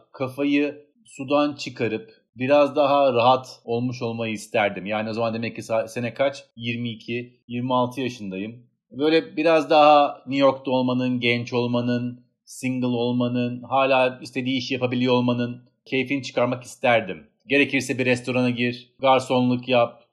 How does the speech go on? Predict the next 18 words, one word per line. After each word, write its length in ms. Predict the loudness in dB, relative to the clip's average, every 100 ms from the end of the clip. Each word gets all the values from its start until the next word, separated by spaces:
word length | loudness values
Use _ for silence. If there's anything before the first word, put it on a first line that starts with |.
| _
gerekirse 720 | -6 -6 -4 -4 0 0 -2 -10 -6
daha 200 | 0 0
önce 180 | 2 4
yapmadın, 540 | 4 2 -4 -4 -6
işte 200 | -8 -6
al 120 | 0 0
sırtına 400 | -2 -8 -6 -2
çantayı, 720 | -2 -2 -4 -4 -4 -6 -12 _ 0
dolaş. 580 | 4 6 4 2 -12 _ _ -4
O 160 | 0
iyi 180 | 4 6
olurdu. 560 | 6 4 -4 -10 -14 _ _
Ya 120 | -6
pişmanlık 680 | -4 -4 6 6 6 0 -12 _ _ 0
demiyorum 500 | 2 2 2 0 -4
buna, 280 | -2 2
hataydı 540 | 2 4 6 6 6 0
o. 220 | -4 -6